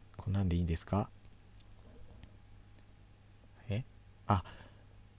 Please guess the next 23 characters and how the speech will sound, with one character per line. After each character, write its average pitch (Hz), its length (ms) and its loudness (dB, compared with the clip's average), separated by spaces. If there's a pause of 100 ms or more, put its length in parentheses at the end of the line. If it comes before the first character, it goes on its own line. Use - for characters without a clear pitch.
(840)
紹 90 260 0
介？ 160 260 2 (1040)
何 87 280 6
を？ 110 240 2 (1800)
き-、 110 220 -2 (160)
聞 - 200 0
い - 20 2
て - 100 2
も 143 160 4
ら 147 140 4
う？ 185 180 2 (680)
あ、 - 80 -2
こ - 140 0
れ 110 60 8
読 123 160 8
め 98 100 6
っ - 20 4
て？ - 380 2 (360)
は 87 100 2
い。 95 100 -4 (440)
え - 40 -16
っ - 80 -14
と、 - 180 2